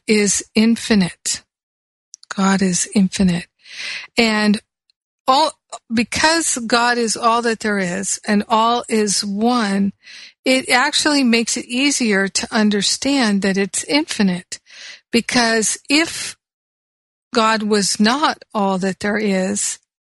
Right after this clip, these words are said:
it couldn't possibly be <laughs> infinite. If there were two, neither of them could be infinite. So there must be one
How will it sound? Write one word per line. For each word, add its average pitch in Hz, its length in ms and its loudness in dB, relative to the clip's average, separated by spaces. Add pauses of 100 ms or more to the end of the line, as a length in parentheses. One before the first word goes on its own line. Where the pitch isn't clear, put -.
(220)
it 247 200 -2
couldn't 254 340 0
possibly 208 600 0
be 220 240 -4
<laughs> - 160 -10
infinite. 208 680 0 (380)
If 240 160 2
there 269 160 2
were 269 220 0
two, 254 680 0 (1300)
neither 285 480 2
of 220 140 -2
them 214 260 0
could 233 240 -6
be 247 280 -2
infinite. 240 760 -2 (560)
So - 180 -6
there 233 140 2
must 262 360 0
be 233 180 -4
one 190 520 -2